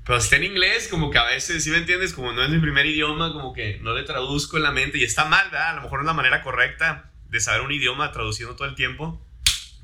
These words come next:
Pero cuando entendí esto, me forzo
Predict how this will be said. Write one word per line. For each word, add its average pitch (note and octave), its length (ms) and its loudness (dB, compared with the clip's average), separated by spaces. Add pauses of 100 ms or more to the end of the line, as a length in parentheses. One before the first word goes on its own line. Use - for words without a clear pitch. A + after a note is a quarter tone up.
Pero G#2 420 2 (1040)
cuando B2+ 580 2
entendí A#2+ 460 4
esto, E3+ 560 -2 (840)
me G#2+ 200 4
forzo D3 760 2